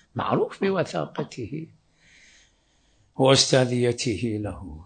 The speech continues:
فإذا قلنا ولعل الكليني ذكر أحد الطريقين اختصارًا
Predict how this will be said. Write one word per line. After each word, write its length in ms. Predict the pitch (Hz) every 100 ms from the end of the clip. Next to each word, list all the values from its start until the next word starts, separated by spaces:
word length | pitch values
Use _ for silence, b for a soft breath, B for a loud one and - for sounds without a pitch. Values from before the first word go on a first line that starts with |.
| _
فإذا 320 | 170 180 180
قلنا 400 | 170 170 160 156
ولعل 480 | 147 139 127 156 151
الكليني 640 | 143 - 139 147 143 135
ذكر 720 | 123 131 - 127 131 123 127
أحد 260 | 117 - 120
الطريقين 800 | 120 - 113 113 107 123 131 135
اختصارًا 1040 | - - - - 101 98 120 123 123 120